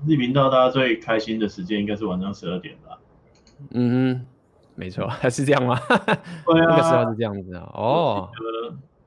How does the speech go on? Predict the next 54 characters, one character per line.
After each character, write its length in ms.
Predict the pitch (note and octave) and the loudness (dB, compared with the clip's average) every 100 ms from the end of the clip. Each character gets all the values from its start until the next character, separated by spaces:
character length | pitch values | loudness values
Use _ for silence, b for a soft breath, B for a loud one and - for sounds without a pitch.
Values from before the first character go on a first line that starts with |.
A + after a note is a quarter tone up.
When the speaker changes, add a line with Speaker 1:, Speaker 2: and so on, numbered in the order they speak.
| _ _ | _ _
Speaker 1:
东 160 | D#3 E3 | -2 0
京 180 | F3 E3+ | 2 2
情 180 | C#3+ | 4
色 200 | C#3 F3 | 4 4
派 240 | D#3 D#3+ A#2+ | 6 4 4
吧， 440 | G#2 F2+ F2 F#2 F#2+ | 2 0 -4 -8 -10
没 100 | G#2 | -12
记 160 | C#3+ | -10
错 240 | C#3 D3 G2+ | -4 -4 -4
吧？ 340 | - F3 - | -10 -14 -16
Speaker 2:
我 240 | - G#2 G#2+ | -8 -4 0
那 120 | C3 | 2
时 60 | B2 | 2
候 80 | |
没 80 | B2 | 2
有 100 | A2 | 2
看 240 | F#2+ A#2 G#2 | 0 -2 -2
那 80 | G#2+ | 0
个， 100 | A2 | 2
我 100 | A2+ | 4
那 100 | C3+ | 4
时 120 | D3 | 6
候 180 | C#3 C3 - | 4 4 -2
家 160 | - C3+ | 0 2
里 380 | C3 A2+ G2+ F#2+ b b b _ _ | 2 0 -6 -12 b b b _ _
没 100 | - | -2
有 100 | A#2+ | -2
第 120 | A2+ | 0
四 180 | A#2+ A#2+ | -4 -4
台， 140 | A2 G2 | -2 0
我 100 | G#2+ | 2
都 60 | |
是 80 | A#2 | 0
去， 240 | A#2+ A2 - | -4 -8 -8
去 120 | - B2 | -4 -2
我 120 | G#2 - _ - | -2 -4 _ -10
朋 100 | A2 | -4
友 100 | G#2 | -4
家 220 | G2+ G2+ | -2 -4
看， 240 | - - G2 | -4 -8 -4
然 40 | |
后 60 | G2 | -2
我 40 | |
们 80 | A#2 | 0
两 100 | G2 | -2
个 80 | F#2+ | -2
在 80 | A2 | -4
那 60 | |
边 120 | A2 A2 | -4 -4
打 220 | - A#2 | -6 -4
摔 200 | - G2+ | -4 -4
跤， 240 | G2+ D2 | -4 -6
然 100 | D#2 | -4
后 200 | F#2 A2 | -2 -2